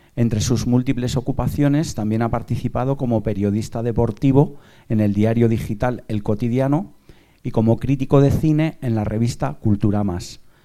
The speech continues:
En dos mil catorce fue jurado del concurso de jóvenes talentos Excelencia Literaria, además de haber sido organizador de talleres culturales, tertulias y recitales poéticos para niños y jóvenes.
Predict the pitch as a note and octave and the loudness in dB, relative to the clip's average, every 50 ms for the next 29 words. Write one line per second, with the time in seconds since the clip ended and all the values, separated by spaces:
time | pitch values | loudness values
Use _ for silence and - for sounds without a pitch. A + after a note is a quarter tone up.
0 | _ _ _ _ _ - G#2+ G#2 A2 G#2 G#2+ A#2+ B2 A#2+ - A2 A2+ - - C3+ | _ _ _ _ _ -6 0 2 2 2 2 0 -2 -2 -4 -8 -6 0 0 0
1 | C3+ C3+ - - D#3+ E3 - C3+ A#2 A#2 - B2 A2+ A2 A#2 C3 C3 C#3+ E3+ F#3+ | 2 2 0 0 -2 -2 0 0 -2 0 2 0 2 2 2 4 4 4 2 2
2 | - - - - G#2 G#2+ G#2+ G#2+ G2+ G2+ - G#2 G#2 G2+ G2+ - B2+ C3 C3 - | -4 -12 -12 -4 0 2 2 2 0 2 2 2 2 2 0 2 2 2 2 2
3 | - - D3 D3 B2 G2 - B2 A2 A2 A2 A2 A2+ G#2+ A2 G#2+ G#2 - - - | 0 2 2 2 0 0 0 0 0 0 0 0 0 0 -2 -2 -4 -6 -10 -12
4 | - - - _ - A2+ A#2 B2 C3 C#3 C#3+ D#3 D#3+ D#3 - - - - - - | -16 -20 -20 _ -4 -2 0 2 2 2 2 2 0 0 -4 -6 -8 -6 -6 -2
5 | - G#2 G2+ A2 A#2 A#2 A#2+ A2+ A#2 A2 - C3 B2+ C3+ C#3+ D3+ F3+ G3+ G3+ - | -2 0 0 0 0 0 0 -2 -2 -2 -2 -2 -4 -2 -4 -4 -6 -6 -10 -16
6 | - _ _ - - - _ _ _ _ _ _ - A2 G#2+ A2 A2 A#2+ A#2+ A2+ | -20 _ _ -20 -20 -20 _ _ _ _ _ _ 2 2 4 6 6 4 6 6
7 | C3 A#2+ B2 A#2+ A2+ - C3+ C3 D3 D3 - A#2 A#2 A#2 A2 - - A2 B2 C3+ | 4 4 4 2 2 0 4 4 4 4 4 2 0 0 0 2 4 4 4 4
8 | C3+ C3+ A#2+ - G#2+ A2 B2 B2+ C3 C3 - - A#2+ G#2+ G2+ B2 A#2 B2+ C3+ C#3 | 4 2 0 0 0 2 2 0 0 -2 -2 0 0 2 2 2 2 2 2 0
9 | C3+ C3+ C#3 - - - - - _ - _ A#2 G#2 G2+ - - D3 D3+ D#3 D#3 | 0 -2 -4 -6 -10 -16 -20 -20 _ -6 _ -2 -2 -2 2 4 6 6 6 6
10 | D#3+ D#3+ D3+ - - - - - _ _ - G#2+ G#2 G#2+ A2 G#2 - A#2 G2+ - | 2 2 0 -2 -8 -14 -18 -20 _ _ -6 -2 0 0 0 0 0 -2 -2 -2
11 | C3 C3 C3+ C3 - - B2 B2+ B2+ - C3+ - - D3 C#3+ C#3+ - - - - | -2 -2 -2 -2 -2 -2 -2 -2 -2 -4 -4 -4 -2 -4 -4 -4 -10 -16 -12 -6
12 | - A2+ G#2+ G#2 G#2 A2 A2+ A2+ A#2 A#2+ A2+ - - - - G2 - - G2 F2+ | -4 -2 -2 0 -2 -2 -2 -2 -4 -4 -6 -10 -14 -14 -12 -12 -8 -4 -2 -2
13 | E2+ E2+ D#2+ D#2+ E2 - - - | -2 -2 -2 -8 -12 -14 -18 -20